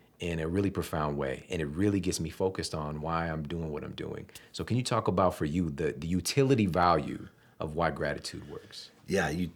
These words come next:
Speaker 2: the utility value is that it's the easiest way to change your life. So we both have studied physics, quantum physics, metaphysics, and all the different things that I've learned, nothing changes your life more than your perspective.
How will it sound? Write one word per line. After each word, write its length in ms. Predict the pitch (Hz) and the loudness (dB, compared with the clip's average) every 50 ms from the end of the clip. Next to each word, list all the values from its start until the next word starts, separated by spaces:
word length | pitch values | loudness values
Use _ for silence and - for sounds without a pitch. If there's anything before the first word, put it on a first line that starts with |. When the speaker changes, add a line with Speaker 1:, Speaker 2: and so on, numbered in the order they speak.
| - | -8
Speaker 2:
the 140 | - 98 87 | -4 -2 0
utility 520 | 80 82 90 90 - 127 123 127 120 110 92 | 0 0 -2 2 4 6 6 8 8 6 6
value 500 | 82 90 85 85 80 80 78 76 73 71 | 6 4 4 4 2 0 0 0 0 -2
is 240 | 71 71 73 76 | -2 -2 -4 -4
that 220 | - 78 73 71 69 - - - | -2 -2 -4 -4 -4 -8 -8 -8
it's 160 | 78 73 - | -8 -8 -6
the 140 | - - - 78 | -8 -8 -2 0
easiest 340 | 90 87 82 87 87 76 - | 0 0 2 0 -2 -2 -2
way 160 | 76 76 76 | -2 -2 -2
to 120 | 69 69 71 | -2 -4 -6
change 480 | - - 76 73 73 71 71 69 - | -6 -4 -4 -2 -2 -4 -4 -6 -6
your 120 | - 69 71 | -8 -6 -6
life. 280 | 71 60 58 50 - - - - | -6 -6 -8 -8 -12 -16 -20 -20
So 420 | - - - 82 78 73 71 67 - - - - | -16 -4 0 2 2 2 0 -2 -6 -12 -18 -4
we 100 | - 92 101 | 2 2 6
both 260 | 90 98 101 98 - | 10 10 10 10 10
have 140 | 90 76 - | 4 0 0
studied 360 | - - 87 76 73 71 65 | -2 -2 -2 0 0 -4 -6
physics, 440 | - - 76 69 64 62 - - - | -6 -6 -6 -6 -6 -8 -10 -12 -12
quantum 360 | - - 73 76 76 71 67 | -8 -4 -2 -2 0 -2 -4
physics, 360 | - 71 69 65 64 - - | -6 -8 -8 -8 -10 -10 -6
metaphysics, 720 | 73 73 73 73 73 - - 69 65 64 64 62 - - - - - - - - - _ | -6 -4 -4 -4 -4 -6 -8 -10 -8 -8 -10 -10 -12 -14 -16 -16 -18 -20 -20 -20 -8 _
and 360 | 80 82 78 73 71 71 69 - - | 2 2 4 4 2 0 -2 -4 -4
all 240 | - 107 110 113 120 | -2 0 2 2 4
the 80 | 113 107 | 4 4
different 340 | 92 98 98 - 92 80 - | 4 2 2 2 -2 -2 0
things 220 | 87 85 85 76 | 0 0 0 0
that 100 | 78 76 | -2 -4
I've 180 | 73 73 73 82 | -4 -4 -4 -2
learned, 380 | 120 127 120 104 87 82 78 - - - - - _ _ | 2 4 6 6 6 4 2 -2 -6 -16 -20 -20 _ _
nothing 600 | 92 95 101 110 123 127 - 135 131 131 127 120 | 4 6 8 8 6 6 2 0 2 2 2 0
changes 480 | 117 - - 104 98 98 87 87 85 76 | 0 -2 0 0 0 0 0 0 -2 -2
your 100 | 80 76 | -2 -2
life 360 | 73 78 80 78 73 73 - | -2 -2 -2 -2 -4 -4 -6
more 180 | - 69 73 71 | -8 -6 -6 -4
than 140 | 69 71 69 | -4 -4 -6
your 120 | 67 69 | -6 -8
perspective. 600 | - 69 65 - - - - - - - - - | -8 -10 -12 -10 -10 -12 -12 -12 -16 -20 -20 -20